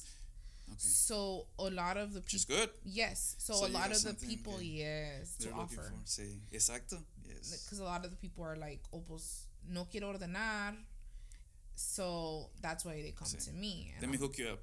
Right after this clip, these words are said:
Speaker 1: I'll hook you up. Vente.
Speaker 2: Or, or if you get this package, ya viene con el vestido.
Speaker 1: Sí.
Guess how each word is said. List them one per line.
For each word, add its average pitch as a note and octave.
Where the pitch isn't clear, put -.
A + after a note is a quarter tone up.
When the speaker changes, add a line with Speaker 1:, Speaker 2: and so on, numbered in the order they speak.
Speaker 1:
I'll C3
hook B2
you G2
up. F#2
Vente. A#2
Speaker 2:
Or, G#3
or G#3
if G3+
you G#3
get G#3+
this G3+
package, G#3+
ya E3+
viene D#3
con D#3
el C3+
vestido. G2
Speaker 1:
Sí. -